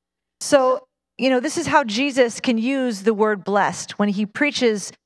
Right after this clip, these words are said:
in Matthew five through seven, a famous sermon that he did with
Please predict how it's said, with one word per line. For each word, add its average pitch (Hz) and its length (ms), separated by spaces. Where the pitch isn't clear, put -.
in 214 360
Matthew 214 320
five 226 300
through 208 160
seven, 202 440
a 180 140
famous 233 340
sermon 240 380
that 196 140
he 196 120
did 196 240
with 185 180